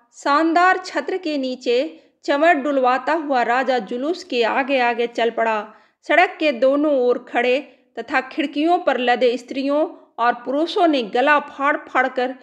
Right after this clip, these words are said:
राजा के कपड़ों की प्रशंसा की। "क्या सुंदर और फिट पोशाक है, क्या शानदार फैशन है,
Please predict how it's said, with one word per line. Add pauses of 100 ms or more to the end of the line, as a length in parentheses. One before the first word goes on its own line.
(240)
राजा
के
कपड़ों
की
प्रशंसा
की। (140)
"क्या
सुंदर
और
फिट
पोशाक
है, (340)
क्या
शानदार
फैशन
है,